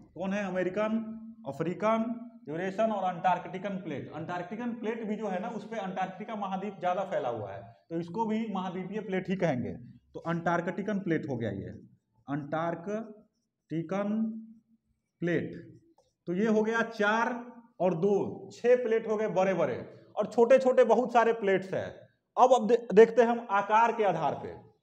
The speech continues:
तो आकार के आधार पे प्लेटों का वर्गीकरण कर लेते हैं। आकार के आधार पे अभी, अभी आपको हमने लिखा है ये चार प्लेट, इसमें आकार के आधार पे कुछ बड़े प्लेट और कुछ छोटे प्लेट। तो बड़े प्लेट तो अभी हम कह दिए छह प्लेट,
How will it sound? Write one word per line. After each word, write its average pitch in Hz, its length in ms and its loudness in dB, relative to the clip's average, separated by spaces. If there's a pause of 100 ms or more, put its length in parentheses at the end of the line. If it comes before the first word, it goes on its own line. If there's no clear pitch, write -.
(160)
तो 190 60 -10
आकार 208 400 -2
के 247 120 -4
आधार 240 280 -2
पे 262 180 0 (1700)
प्लेटों 214 260 10
का 233 120 8
वर्गीकरण 226 480 4
कर 240 140 0
लेते 240 240 0
हैं। 269 160 0 (260)
आकार 208 300 6
के 226 100 0
आधार 233 260 4
पे 240 120 0
अभी, 226 220 2
अभी 226 240 -4
आपको 214 280 0
हमने 220 180 2
लिखा 214 220 -2
है 233 100 4
ये 226 80 2
चार 220 260 0
प्लेट, 220 580 -6
इसमें 202 220 -6
आकार 202 380 2
के 220 120 -6
आधार 214 240 0
पे 226 160 -4 (160)
कुछ 214 240 -10
बड़े 190 260 0
प्लेट 226 360 -4
और 160 160 -8
कुछ 175 220 -6
छोटे 165 260 -6
प्लेट। 110 340 -10
तो 147 120 -10
बड़े 196 200 -2
प्लेट 214 220 -6
तो 220 80 -6
अभी 214 140 -2
हम 208 120 -4
कह 208 180 -4
दिए 208 200 -6
छह 202 200 -6
प्लेट, 208 360 -8